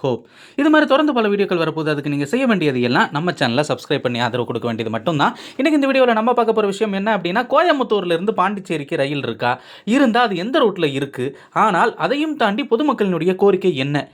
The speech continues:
இதைத்தான் நம்ம பார்க்க போறோம். நிச்சயமாக கோயம்புத்தூர்ல இருந்து பாண்டிச்சேரிக்கு ரயில் இருக்கிறது. எப்ப எப்பன்னா, திங்கட்கிழமையும் சனிக்கிழமையும் இருக்கிறது.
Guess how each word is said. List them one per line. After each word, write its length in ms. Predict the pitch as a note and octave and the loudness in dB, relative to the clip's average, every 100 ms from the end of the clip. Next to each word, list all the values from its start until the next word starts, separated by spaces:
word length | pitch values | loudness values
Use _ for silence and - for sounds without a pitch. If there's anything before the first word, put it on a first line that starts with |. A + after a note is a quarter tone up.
| _ | _
இதைத்தான் 340 | E3+ F#3 F#3 F3 | -4 -2 -2 -2
நம்ம 200 | C#3 C3 | -2 -2
பார்க்க 240 | C3 D#3 | -2 0
போறோம். 280 | B2 C3+ G3 - - - | 0 -2 -4 -12 -20 -8
நிச்சயமாக 600 | - A3 E4+ D4 G#3 A3+ B3+ | -4 2 4 4 4 2 2
கோயம்புத்தூர்ல 580 | D4 D#4 A#3+ G#3+ F3 | 2 2 0 0 0
இருந்து 140 | E3 A#3+ | 0 0
பாண்டிச்சேரிக்கு 580 | G3+ G3 F#3 C#3+ B2 F3+ | 0 0 -4 -6 -4 -2
ரயில் 320 | B2+ D3 A#2 | -4 -6 -4
இருக்கிறது. 840 | C3+ B3 - D3 A2 C3+ C3+ - _ | -2 -2 0 0 0 0 -2 -6 _
எப்ப 400 | B2+ D3+ - A#3+ | -6 -4 0 0
எப்பன்னா, 400 | - C3+ A2+ D3+ G#3 - _ B3+ | 2 -2 0 -2 -4 -12 _ -2
திங்கட்கிழமையும் 680 | D4+ D#4+ A3+ E3 C#3 G#3+ | 0 2 2 0 -2 -4
சனிக்கிழமையும் 560 | D#3+ C#3+ C#3 A#2 B2 D#3 | -4 -4 -4 -4 -4 -4
இருக்கிறது. 580 | A2 G#2+ A2 G#2 D3 | -6 -6 -8 -4 -6